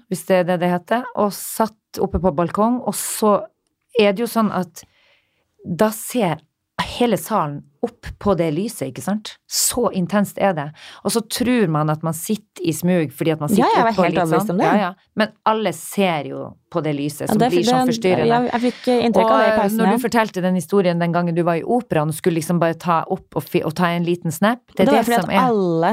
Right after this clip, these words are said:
Speaker 2: gjorde det på
Speaker 1: Ja, ja,
Speaker 2: ranen min
Speaker 1: men
Speaker 2: foran
Speaker 1: nettopp,
Speaker 2: meg.
Speaker 1: kan du tenke deg så jævlig irriterende for de som har betalt, og som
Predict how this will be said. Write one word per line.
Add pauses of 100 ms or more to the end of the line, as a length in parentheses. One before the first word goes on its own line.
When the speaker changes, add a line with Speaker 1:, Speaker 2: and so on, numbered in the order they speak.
(100)
Speaker 2:
gjorde
det
på
Speaker 1:
Ja,
ja,
Speaker 2:
ranen
min
Speaker 1:
men
Speaker 2:
foran
Speaker 1:
nettopp,
Speaker 2:
meg.
Speaker 1:
kan
du
tenke
deg
så
jævlig
irriterende
for
de
som
har
betalt,
og
som